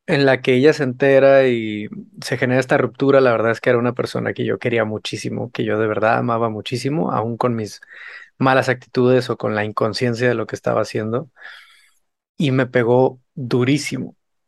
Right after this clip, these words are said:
O sea, de verdad fue una situación que en ese entonces yo tenía veintitrés años, me pegó durísimo y entré en mi primera depresión.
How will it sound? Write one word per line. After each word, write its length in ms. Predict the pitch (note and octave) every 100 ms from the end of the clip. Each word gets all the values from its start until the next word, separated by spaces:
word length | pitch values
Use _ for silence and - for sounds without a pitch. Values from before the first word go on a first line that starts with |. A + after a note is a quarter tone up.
| -
O 40 |
sea, 180 | - C3
de 100 | B2
verdad 280 | A#2 A2+ B2
fue 180 | - C#3+
una 120 | C#3+
situación 500 | C#3 B2+ G#2+ - B2
que 360 | B2+ C3+ D3 - -
en 140 | B2
ese 140 | A#2+ B2+
entonces 320 | B2 B2+ B2
yo 120 | A#2
tenía 220 | A#2 A#2
veintitrés 520 | A2+ A2 A#2+ B2+ C3 E3
años, 440 | G3 A3+ A3+ - _ _ _
me 120 | A#2+
pegó 300 | B2+ A#2 A#2+
durísimo 560 | B2 B2 F3 - G3+ G3+
y 100 | D#3
entré 260 | A#2+ A#2+ A#2+
en 100 | B2
mi 120 | C3
primera 540 | B2+ A2+ A2 A2 B2+
depresión. 520 | B2 A#2 - - -